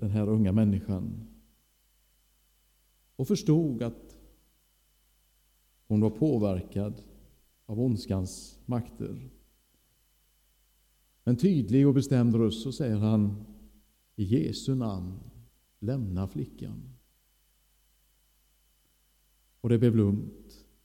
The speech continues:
Flickan kom tillbaka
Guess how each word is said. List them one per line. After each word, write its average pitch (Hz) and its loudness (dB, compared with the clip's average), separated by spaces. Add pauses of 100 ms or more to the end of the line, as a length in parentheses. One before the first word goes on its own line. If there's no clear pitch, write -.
(1120)
Flickan 120 -2 (960)
kom 120 0
tillbaka 107 -2